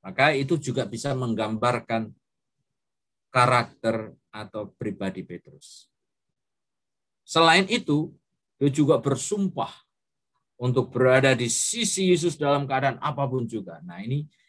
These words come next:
ini tipe orang yang suka ngomong besar. Janji dulu atau bersumpah dulu. Perkara apakah nanti, eh, terwujud? <laughs> Nggak tahu.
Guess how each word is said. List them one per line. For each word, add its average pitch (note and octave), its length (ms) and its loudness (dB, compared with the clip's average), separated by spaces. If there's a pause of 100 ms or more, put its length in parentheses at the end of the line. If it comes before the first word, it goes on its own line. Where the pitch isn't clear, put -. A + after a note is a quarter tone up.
(120)
ini C#3+ 320 0
tipe D3 260 0
orang C3+ 400 2
yang A#2+ 220 -4
suka B2+ 320 -4
ngomong C3 320 0
besar. A#2+ 400 -2 (1300)
Janji C3 400 4
dulu B2 480 2
atau G2+ 320 -12
bersumpah C3 560 0
dulu. G2+ 320 0 (160)
Perkara B2 560 2
apakah B2+ 400 -2
nanti, B2 560 -2 (480)
eh, A2+ 400 4 (160)
terwujud? B2 560 2 (960)
<laughs> - 720 -2 (360)
Nggak B2 200 0
tahu. D3 240 8